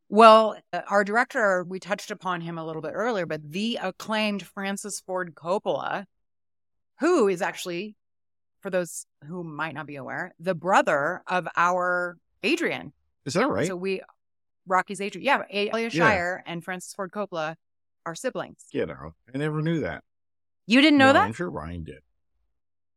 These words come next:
Speaker 1: Yeah, 'cause she's in, um, she's in Godfather as Connie.
Speaker 2: She, she's not a bad actor by any means.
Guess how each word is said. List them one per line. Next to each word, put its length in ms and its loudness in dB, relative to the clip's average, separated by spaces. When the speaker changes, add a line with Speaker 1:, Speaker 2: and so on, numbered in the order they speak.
Speaker 1:
Yeah, 240 6
'cause 180 -4
she's 240 -4
in, 120 -2
um, 280 -2
she's 240 -8
in 120 -4
Godfather 600 0
as 140 -8
Connie. 540 -8
Speaker 2:
She, 180 -8
she's 280 -10
not 200 2
a 40 -2
bad 280 2
actor 340 -2
by 140 -6
any 180 -6
means. 340 -8